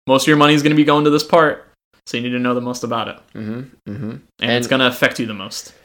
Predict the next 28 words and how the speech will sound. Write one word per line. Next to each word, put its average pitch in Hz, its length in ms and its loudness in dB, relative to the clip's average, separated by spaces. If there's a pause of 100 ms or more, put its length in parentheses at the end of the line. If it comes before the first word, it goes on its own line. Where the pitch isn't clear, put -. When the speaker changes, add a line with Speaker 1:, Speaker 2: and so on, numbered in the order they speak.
(140)
Speaker 2:
Yeah, 123 200 0
so 120 260 0
it 113 80 0
seems 165 300 -6
like 135 160 0
we're 113 320 -2
going 117 380 -6
in 110 80 -8
an 104 100 -10
order 104 380 -4
of 98 300 -8
which - 440 -10 (220)
the 170 140 -10
parts - 400 -6
most 101 420 -12
practically - 560 -6
affect - 560 -6 (400)
the - 100 -14
machine. 104 600 -10 (220)
Or 135 60 4
Speaker 1:
Yeah, - 80 6
I 107 60 -2
Speaker 2:
maybe 113 160 0
Speaker 1:
would 110 100 0
Speaker 2:
it's 107 120 -4
the 110 100 -8
price 127 280 -4
point? 190 400 -12